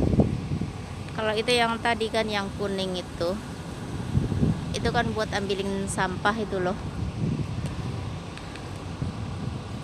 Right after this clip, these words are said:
Oh, di situ ada, ada tempat duduk.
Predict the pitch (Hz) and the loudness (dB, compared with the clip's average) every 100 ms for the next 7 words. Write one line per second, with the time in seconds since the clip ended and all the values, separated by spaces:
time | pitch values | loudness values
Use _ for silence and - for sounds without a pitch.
0 | - 240 247 233 214 - - - - 233 | -6 -4 -4 -4 -6 -6 -8 -8 -8 -8
1 | 247 - - - - 294 311 294 294 - | -8 -8 -8 -6 2 4 4 2 0 2
2 | 277 262 254 254 - - - 233 247 254 | 2 2 2 0 -2 -4 -2 0 0 0
3 | 247 226 220 233 | 0 0 0 0